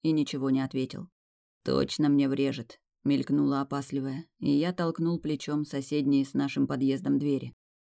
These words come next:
В цветочном бутике царило изобилие. Чего там только не было.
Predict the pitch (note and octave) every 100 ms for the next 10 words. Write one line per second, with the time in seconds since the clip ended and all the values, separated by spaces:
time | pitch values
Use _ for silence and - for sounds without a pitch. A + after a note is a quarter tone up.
0 | _ - - D#3+ F3+ A#3 - G3 F3 F3
1 | A3+ G#3 F#3 F3+ D3+ D3+ D3 C#3 C#3+ C3+
2 | C#3+ B2+ B2+ - _ _ - D#3 D#3 G3
3 | A3+ G3 E3+ E3+ E3+ D#3 D3+ C#3+ B2+ -